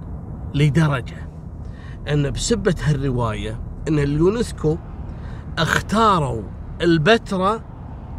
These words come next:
من عجائب الدنيا السبع، حتى صار عليها تصويت في عام ألفين وسبعة،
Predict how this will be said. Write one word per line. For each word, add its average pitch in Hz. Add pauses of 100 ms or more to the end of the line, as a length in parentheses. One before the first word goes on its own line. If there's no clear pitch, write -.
(360)
من 196
عجائب 165
الدنيا 170
السبع، - (1500)
حتى 170
صار 175
عليها 156
تصويت 143
في 147
عام 123
ألفين 135
وسبعة، 147